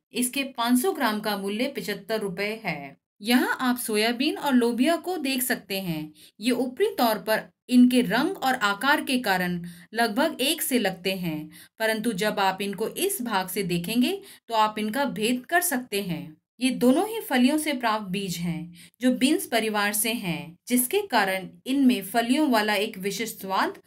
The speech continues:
और गंध रहती है। आप इनको अच्छे से बंद होने वाले डब्बे में रख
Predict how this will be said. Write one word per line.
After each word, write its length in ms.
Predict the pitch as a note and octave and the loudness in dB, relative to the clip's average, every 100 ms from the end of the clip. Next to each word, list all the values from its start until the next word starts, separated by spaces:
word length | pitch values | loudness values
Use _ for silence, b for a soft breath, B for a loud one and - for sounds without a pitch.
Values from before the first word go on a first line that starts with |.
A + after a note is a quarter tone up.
| b _ | b _
और 120 | A#3 A3 | -6 -2
गंध 260 | A3+ C#4 D4+ | 2 2 2
रहती 400 | B3 F#3+ G3+ G3 | 0 -2 -4 -4
है। 440 | F3+ D3 D#3 - _ - | -4 -6 -10 -18 _ -4
आप 240 | C4 F4+ C#4+ | -2 0 4
इनको 300 | B3+ B3+ B3 | 6 4 -2
अच्छे 360 | A#3 B3 G4 | -4 -6 -4
से 140 | G#4+ F#4 | -2 -2
बंद 240 | A#3+ A#3+ | 0 2
होने 180 | B3 A3+ | 2 0
वाले 260 | G#3+ G3+ G3 | 0 0 0
डब्बे 320 | F#3 E3+ F#3+ | 0 -2 -2
में 180 | F#3+ F3+ | -2 -2
रख 320 | F#3 D4 | 0 -2